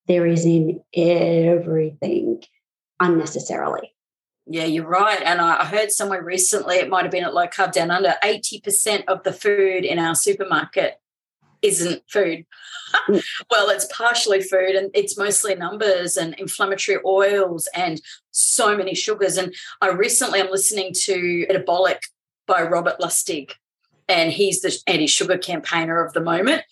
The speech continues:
Speaker 2: He's an American pediatrician, and he actually said, what did he say? There's two hundred and fifty-four names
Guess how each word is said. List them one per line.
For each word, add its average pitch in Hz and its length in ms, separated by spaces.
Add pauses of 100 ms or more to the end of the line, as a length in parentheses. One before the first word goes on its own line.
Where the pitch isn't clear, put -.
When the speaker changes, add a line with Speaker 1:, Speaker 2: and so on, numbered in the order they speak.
(200)
Speaker 2:
He's 175 160
an 175 60
American 165 440
pediatrician, 160 760
and 151 100
he 220 420 (360)
actually 247 420
said, 214 600 (180)
what 294 100
did 370 60
he 349 100
say? 240 160
There's 202 220
two 285 340
hundred 254 400
and 202 160
fifty-four 220 720
names 202 760